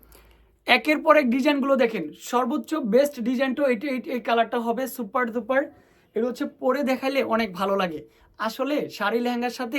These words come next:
এসব একটা শাল না হলেই হয় না। পশমের মধ্যে ডিজাইনটা সুপার হিট ডিজাইন, কালার কম্বিনেশন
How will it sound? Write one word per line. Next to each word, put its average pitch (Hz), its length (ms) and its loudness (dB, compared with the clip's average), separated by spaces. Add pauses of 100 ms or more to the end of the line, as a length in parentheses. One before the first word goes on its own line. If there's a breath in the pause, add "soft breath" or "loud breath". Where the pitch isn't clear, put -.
(140)
এসব 233 200 -2
একটা 240 180 -6
শাল 240 240 2 (120)
না 202 80 6
হলেই 233 360 0
হয় 185 180 4
না। - 40 -2 (440 soft breath)
পশমের 247 420 4
মধ্যে 247 240 2
ডিজাইনটা 226 440 2 (220)
সুপার 226 380 0 (100)
হিট 220 240 2 (500 soft breath)
ডিজাইন, 214 420 4
কালার 208 300 2
কম্বিনেশন 214 540 -2